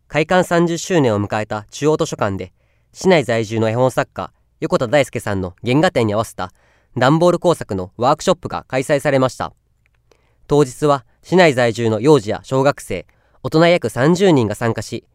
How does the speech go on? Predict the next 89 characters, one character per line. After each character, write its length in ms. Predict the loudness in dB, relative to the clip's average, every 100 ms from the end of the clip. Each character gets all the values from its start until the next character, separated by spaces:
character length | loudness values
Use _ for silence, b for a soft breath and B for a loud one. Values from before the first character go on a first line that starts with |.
| _
絵 60 | 0
の 120 | 2
具 80 | 2
を 60 | 0
使 160 | 0
っ 40 | -2
て 280 | 0 -6 -6 _ _
思 220 | 2 4
い 80 | 6
思 180 | 6 4
い 60 |
の 100 | 4
色 160 | 2 0
を 140 | -2 -10 _ _ _ _
筆 200 | -2 4
で 80 | 6
塗 100 | 6
っ 20 |
た 160 | 2 -2
り、 160 | -4 -10 _ _ _
直 80 | -10 -6
接 220 | -2 0
足 180 | 0 0
や 80 |
手 120 | 0 -2
で 160 | -4 _
自 180 | -8 0
由 120 | 2
に 120 | 2
模 120 | 2 0
様 120 | 0
を 80 | 0
つ 40 |
け 100 | -2
た 100 | -4
り 80 | -6
し 100 | -6
て、 180 | -8 -8 _ _ _
高 200 | -2 -2
さ 100 | 2
約 180 | 2 2
二 120 | 4
メ 120 | 4
ー 40 | 4
ト 100 | -2
ル、 160 | -10 _ _ _
幅 240 | _ 2 2
約 160 | 2
三 240 | -2 0 4
メ 100 | 4
ー 40 |
ト 100 | 4
ル 40 | 0
に 60 |
も 80 | 0
な 160 | 0 -4
る 140 | -6 _ _ -4
巨 80 |
大 180 | 2 4
な 60 | 4
猫 220 | 2 2
の 140 | 2
ア 20 | 0
ー 40 |
ト 120 | -2
を 120 | -8 -4
完 180 | -2 0
成 140 | -2
さ 100 | -4
せ 80 | 0
ま 120 | 0
し 80 | 0
た。 180 | -8 -10 _ _ _ _ _ _ _ _ _ _ _ _ _ _
絵 60 | 2
本 200 | 4 6
作 200 | 4 2
家 100 | 2
横 140 | 2
田 80 | -2
さ 140 | -2 -2
ん 60 |
と 180 | -2 -10
参 260 | -4 0 0
加 80 | 0
者 100 | -2
の 60 |
写 100 | -4
真 180 | -4 -4
が 140 | -4